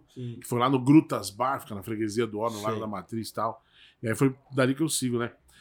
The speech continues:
Speaker 2: Mas a dificuldade lá no início, dois mil e onze, por aí, foi, "Meu, onde eu vou?"
Speaker 1: É, exato.
Speaker 2: "Onde eu vou? Onde eu vou conseguir fazer... a-?" Ah, você entrava em contato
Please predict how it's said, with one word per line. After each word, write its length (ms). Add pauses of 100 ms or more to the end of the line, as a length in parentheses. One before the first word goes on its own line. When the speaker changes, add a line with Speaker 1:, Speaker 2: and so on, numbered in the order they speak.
(140)
Speaker 2:
Mas 140
a 60
dificuldade 440
lá 140
no 80
início, 340
dois 160
mil 140
e 60
onze, 400
por 120
aí, 80
foi, 120
"Meu, 320
onde 200
eu 80
vou?" 300 (380)
Speaker 1:
É, 200
exato. 440 (520)
Speaker 2:
"Onde 280
eu 80
vou? 400
Onde 200
eu 60
vou 100
conseguir 280
fazer... 400
a-?" 100 (800)
Ah, 340 (200)
você 180
entrava 480
em 40
contato 500